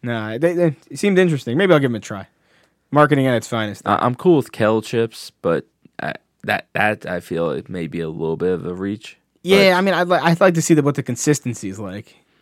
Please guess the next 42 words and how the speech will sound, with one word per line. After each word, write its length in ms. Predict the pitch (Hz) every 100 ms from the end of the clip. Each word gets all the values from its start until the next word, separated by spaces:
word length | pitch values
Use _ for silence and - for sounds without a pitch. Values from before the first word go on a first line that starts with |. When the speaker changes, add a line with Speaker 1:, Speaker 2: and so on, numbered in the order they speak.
| _
Speaker 1:
You 100 | - 113
Speaker 2:
Uh, 40 |
Speaker 1:
know, 160 | 113 120 -
Speaker 2:
like, 120 | 113
I, 120 | 110 -
I, 160 | 117 -
I 80 | 123
keep 240 | 123 170 127
allowing 600 | 107 101 110 107 101 92 113 _
the 80 | 87
push. 400 | - 110 107 -
Uh, 80 | 82
like, 180 | 69 - _ _ _ _ _ _ _ -
Kel, 440 | 117 107 104 101 - -
I'm 160 | - 90
good. 440 | 104 98 92 78 - _ -
Pop, 280 | - 85 -
even, 240 | 117 120 110
like, 220 | 90 -
Lay's 280 | 87 95 95
Pop-Ems, 640 | - 80 82 76 69 - -
I'm 100 | 87
cool 180 | - 101
with 80 |
Speaker 1:
Oh, 100 | 151
Speaker 2:
that. 60 | 180
Speaker 1:
those, 160 | 175 175
I 140 | 143
like 260 | 170 143 160
those 140 | 127
a 40 | 113
lot. 180 | 123 117
Those 180 | 147
are 60 | 127
good. 360 | 92 117 98 95 _ _ _ _ _ _ -
I'm 140 | 170
a 60 | 156
big, 340 | 123 147 123
big 240 | 135 120
fan 240 | 110 139 123
of 80 | 104
those. 340 | 95 95